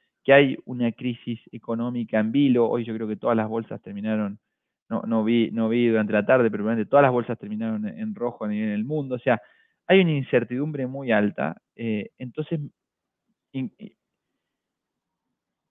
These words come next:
in-, entrar en, en compromisos financieros creo que es complejo, y muchas veces se entra en compromisos financieros cuando ya existen algunos. Entonces también decía, bueno, si tenés el pie para comprar un auto y lo querés comprar con financiamiento, pero tenés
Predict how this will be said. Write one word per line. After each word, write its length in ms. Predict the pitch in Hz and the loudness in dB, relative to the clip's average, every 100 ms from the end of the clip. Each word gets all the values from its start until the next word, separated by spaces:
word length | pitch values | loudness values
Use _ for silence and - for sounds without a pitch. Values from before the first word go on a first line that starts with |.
| _ _ | _ _
in-, 200 | 139 139 139 139 | -2 0 -2 0
entrar 380 | 139 131 165 170 | -2 4 6 8
en, 240 | 175 156 - | 6 2 -4
en 120 | 131 | -2
compromisos 640 | 135 127 135 127 156 160 | -2 -2 0 0 2 0
financieros 480 | 139 131 127 143 151 | 2 0 -2 -2 -2
creo 180 | 127 127 | -2 -2
que 80 | 127 | -4
es 60 | |
complejo, 480 | - 135 156 147 - | -8 -2 -2 -2 -6
y 100 | 143 | -4
muchas 320 | 151 180 202 190 | -4 2 4 6
veces 280 | 202 190 170 | 6 4 2
se 80 | |
entra 180 | 185 185 | 4 4
en 60 | 175 | 2
compromisos 360 | 160 175 175 | -2 -2 -2
financieros 320 | 156 151 180 175 | -2 -2 -2 0
cuando 200 | 143 143 | -4 0
ya 100 | 175 | -2
existen 420 | - 214 - 117 | 2 0 2 -2
algunos. 460 | 110 107 - 117 | -2 -4 -14 -20
Entonces 360 | - - 135 131 | -20 -16 -12 -4
también 240 | 127 131 | -2 -2
decía, 360 | 131 120 135 123 | -4 2 6 6
bueno, 340 | 139 139 123 - _ - | 6 4 2 -2 _ -12
si 80 | |
tenés 320 | 123 135 160 156 _ _ | -2 2 2 0 _ _
el 220 | 143 131 - | 4 4 4
pie 220 | 147 151 | 4 6
para 160 | 139 | 6
comprar 220 | 127 135 143 | 4 2 2
un 80 | |
auto 200 | 147 147 | 2 0
y 20 | 127 | -2
lo 80 | |
querés 140 | 123 143 | -2 -4
comprar 220 | 135 143 | -4 -6
con 100 | 135 | -8
financiamiento, 680 | 127 123 120 131 143 139 143 | -8 -8 -6 -6 -6 -8 -10
pero 180 | 120 110 | -4 -2
tenés 240 | 127 165 | 0 0